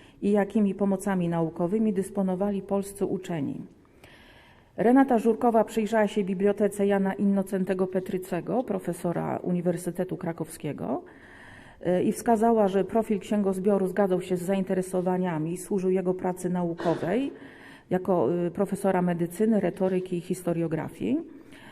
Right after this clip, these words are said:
E, kolejny przykład księgozbioru Józefa Antoniego Częczkiewicza ukazał oczytanego profesora, e, w zakresie medycyny, znającego nowe zasady diagnostyki i terapii, jak i nowe osiągnięcia w zakresie anatomii człowieka.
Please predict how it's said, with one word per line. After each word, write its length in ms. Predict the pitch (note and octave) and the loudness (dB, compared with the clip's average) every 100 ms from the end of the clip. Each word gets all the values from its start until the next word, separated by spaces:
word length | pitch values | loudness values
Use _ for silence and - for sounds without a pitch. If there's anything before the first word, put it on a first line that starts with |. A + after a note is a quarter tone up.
| - - | -20 0
E, 120 | - | 2
kolejny 420 | F#3 A#3 A#3 A3+ G#3 | 6 6 6 4 2
przykład 420 | - G#3+ F#3+ F3+ | 0 0 0 0
księgozbioru 720 | - G#3+ G3 F#3 G3 G3 F#3 | 0 2 2 2 2 4 4
Józefa 380 | F#3 G3+ G3 F#3+ | 2 2 0 -2
Antoniego 480 | F#3 F#3+ F#3+ F#3 | -2 0 -2 -2
Częczkiewicza 840 | F#3 G3 F#3 - F#3 G3 F#3+ E3 D#3 | -2 -2 -2 0 0 0 -2 -4 -2
ukazał 500 | F3+ F#3 G3+ E3+ D#3+ - | -4 0 -2 0 -2 0
oczytanego 600 | F#3 G#3+ G#3 G3+ F#3+ F3+ | -2 0 2 0 2 0
profesora, 720 | F#3+ F3+ F3 F3+ F3+ D#3 - - - - - | -2 -2 -4 0 0 0 -6 -12 -20 -20 -8
e, 200 | - E3+ | -2 0
w 40 | E3 | 2
zakresie 420 | F#3+ G3+ G3 F#3+ | 0 2 2 2
medycyny, 760 | F3+ F3 F#3 - D#3+ D#3+ A#3+ E4+ - - - - - - | 2 2 0 0 0 0 0 -2 -8 -20 -20 -20 -10 -4
znającego 680 | F3 G#3 G#3+ G#3+ A3 G3+ | 2 4 6 4 2 4
nowe 220 | G3+ F#3+ | 4 2
zasady 420 | F#3 F#3+ G3+ F#3 F#3 | 2 0 0 0 2
diagnostyki 720 | F3+ F3+ F#3+ F3+ - F3+ F3 | 0 0 0 -2 -4 -2 -2
i 60 | |
terapii, 640 | E3+ E3 D#3+ D3 - A#3+ E4 - - - - - - | -2 -2 -2 -4 -4 -4 -4 -12 -20 -20 -20 -18 2
jak 260 | G3+ G3+ - | 2 2 2
i 80 | |
nowe 240 | G#3 B3 A#3 | 4 6 4
osiągnięcia 680 | A3+ G#3+ F#3+ G3+ A#3 A#3 G#3+ | 4 2 2 4 2 2 2
w 40 | |
zakresie 420 | F#3+ G#3 G3+ - | 0 0 0 0
anatomii 540 | G#3 G3+ F#3+ F#3 F3+ F3 | 0 0 0 0 0 -2
człowieka. 600 | - F3 F3+ E3 C#3+ | -2 0 0 -2 -6